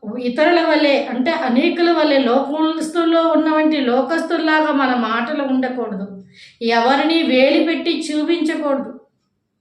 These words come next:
యేసుక్రీస్తు ప్రభువారే మనకి మాదిరి, ఆయన ఎవరిని కూడా వేలు పెట్టి చూపించలేదు.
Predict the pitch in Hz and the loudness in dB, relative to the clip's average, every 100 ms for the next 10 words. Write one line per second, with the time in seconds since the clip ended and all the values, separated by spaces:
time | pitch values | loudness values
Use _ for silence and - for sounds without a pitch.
0 | _ _ _ _ 220 254 330 339 330 349 | _ _ _ _ 0 0 0 0 0 0
1 | 339 349 339 320 330 349 339 359 359 339 | 0 -2 -2 0 2 2 4 2 2 2
2 | 330 339 277 294 339 - 339 285 - - | 2 2 4 4 2 0 0 -4 -6 -14
3 | _ _ 262 302 349 320 247 240 240 294 | _ _ -2 0 2 2 4 4 4 4
4 | 339 370 392 403 403 392 370 359 359 359 | 2 2 0 0 0 2 2 2 2 0
5 | 349 339 320 240 226 202 202 190 - | -2 -2 -2 -2 -4 -4 -6 -8 -10